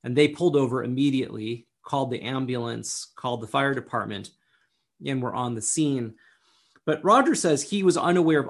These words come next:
all of that. His first awareness after they, um, tore open his cars with the jaws of life to extract him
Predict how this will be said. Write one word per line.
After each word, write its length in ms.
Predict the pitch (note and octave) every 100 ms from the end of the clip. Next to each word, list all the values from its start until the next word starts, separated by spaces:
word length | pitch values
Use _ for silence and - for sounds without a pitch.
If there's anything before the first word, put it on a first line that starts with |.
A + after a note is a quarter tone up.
| -
all 300 | D3+ E3 D#3+
of 160 | C#3
that. 200 | B2+ A2
His 200 | C#3+ C3+
first 400 | - F3 E3+ -
awareness 640 | - D3+ D#3 E3+ E3+ D3 -
after 760 | - D3 D3 - D3+ C3+ - A#2
they, 400 | C3+ C3 B2 -
um, 300 | A#2+ A2+ G#2+
tore 300 | - E3 D3
open 280 | D#3 D3+ C3+
his 140 | B2
cars 480 | - D3 D3 D3 B2
with 160 | C#3
the 80 | C3+
jaws 340 | B2 B2+ B2+ B2+
of 100 | A#2
life 340 | B2+ C3 B2
to 100 | -
extract 640 | A2+ - - C#3 C#3+ C#3+
him 320 | C#3+ A2+ G#2+